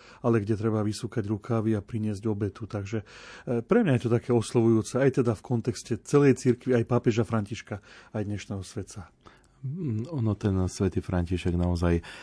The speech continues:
Speaker 2: je taký veľmi inšpiratívny a myslím si, že aj v dnešnej modernej dobe o-, oslovuje mnoho aj mladých ľudí, pretože práve taká tá jeho sloboda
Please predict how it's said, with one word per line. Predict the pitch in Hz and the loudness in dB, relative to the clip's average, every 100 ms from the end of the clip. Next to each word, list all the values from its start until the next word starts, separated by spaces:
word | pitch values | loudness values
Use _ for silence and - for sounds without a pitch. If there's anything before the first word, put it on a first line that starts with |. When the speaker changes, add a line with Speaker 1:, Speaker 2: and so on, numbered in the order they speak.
| - - 85 85 85 | -12 0 2 4 6
Speaker 2:
je | 87 92 87 | 8 8 8
taký | - 85 85 | 4 0 4
veľmi | 87 87 85 | 4 6 4
inšpiratívny | 90 87 - 87 87 82 85 82 87 87 | 2 0 0 2 2 4 2 4 2 4
a | 85 85 | 4 2
myslím | 85 85 87 | 0 -2 -4
si, | 82 85 | 0 2
že | 87 | 4
aj | 85 82 | 2 0
v | - | -2
dnešnej | 85 - 82 | -4 0 0
modernej | 85 85 82 82 | 2 2 2 2
dobe | 82 85 85 | 2 2 2
o-, | 95 78 78 101 | 2 -2 0 0
oslovuje | 92 - 90 87 87 - - - - | 0 2 4 6 4 2 -12 -16 -4
mnoho | 87 90 92 87 90 | 2 6 6 8 6
aj | 80 87 | 6 4
mladých | 85 85 85 87 82 | 6 6 6 4 4
ľudí, | 82 80 87 92 95 - - - | 2 2 4 4 4 -4 -16 -2
pretože | - 85 90 82 87 | 0 2 2 2 2
práve | - 85 85 | 4 4 4
taká | - 82 87 | 2 0 0
tá | - 82 | 0 2
jeho | 85 87 85 | 4 4 2
sloboda | - 92 90 92 87 82 | 2 2 4 6 6 4